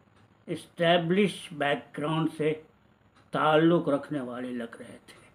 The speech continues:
एक ने कहा, "इतनी रात को बुढ़िया ने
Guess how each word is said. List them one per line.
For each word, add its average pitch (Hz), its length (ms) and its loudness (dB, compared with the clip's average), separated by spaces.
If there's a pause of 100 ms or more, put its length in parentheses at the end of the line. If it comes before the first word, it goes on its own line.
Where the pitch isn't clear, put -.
(1080)
एक 151 240 2
ने 139 160 4
कहा, 143 640 0 (1160)
"इतनी 156 1040 2
रात 160 600 2 (140)
को 190 480 6 (1120)
बुढ़िया 175 720 6
ने 196 720 6